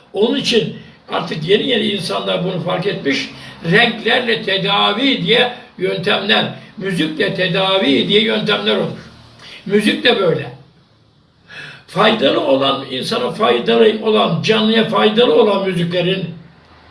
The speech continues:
e, sesinin şeysi çekildiği zaman ışıl ışıl oluyor. Eğer insana zararlıysa o ışıl ışıl olmuyor.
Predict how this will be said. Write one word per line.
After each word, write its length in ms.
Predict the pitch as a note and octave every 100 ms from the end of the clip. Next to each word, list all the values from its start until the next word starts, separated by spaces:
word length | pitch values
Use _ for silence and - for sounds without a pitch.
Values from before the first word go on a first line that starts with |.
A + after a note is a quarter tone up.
| - - - - - - - - -
e, 100 | F3
sesinin 540 | - A3 - G#3+ G#3
şeysi 380 | - G#3 - -
çekildiği 540 | - F3+ G#3 G#3 B3 A3+
zaman 460 | G3 A3 D4 - - - - - - A#3+
ışıl 360 | F3 - D#4+ D#4
ışıl 240 | A#3 G#3+
oluyor. 280 | F3+ C#3 C3 - - - - - - -
Eğer 360 | G3+ A3+ A3+ G#3
insana 680 | G3+ - G#3 A3 F3+ - - -
zararlıysa 1000 | D3+ F3+ F#3+ G3+ F#3+ E3+ D3+ E3+ E3+ E3 - - - - - - - - - -
o 160 | G3
ışıl 240 | F3 G#3 F#3+
ışıl 220 | E3+ F#3
olmuyor. 460 | A3+ G#3 D3 -